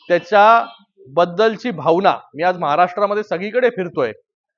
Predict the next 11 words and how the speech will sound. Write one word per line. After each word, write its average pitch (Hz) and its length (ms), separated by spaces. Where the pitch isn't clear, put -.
उत्तर 180 280
महाराष्ट्रामध्ये 180 580
गेलो, 180 220
पश्चिम 185 320
महाराष्ट्रामध्ये 175 580
गेलो, 170 200
आज 170 260
इथे 175 220
विदर्भामध्ये, 170 680
मराठवाड्यामध्ये 170 720
आलो, 160 220